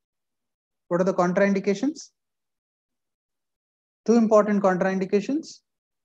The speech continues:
Coexistent M R,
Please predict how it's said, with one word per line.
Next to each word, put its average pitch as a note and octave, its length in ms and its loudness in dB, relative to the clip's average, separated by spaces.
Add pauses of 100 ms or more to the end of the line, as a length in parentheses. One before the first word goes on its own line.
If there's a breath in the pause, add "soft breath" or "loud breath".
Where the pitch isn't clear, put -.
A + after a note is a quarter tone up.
(2500)
Coexistent F3 680 0
M D#3 180 2
R, C4+ 260 0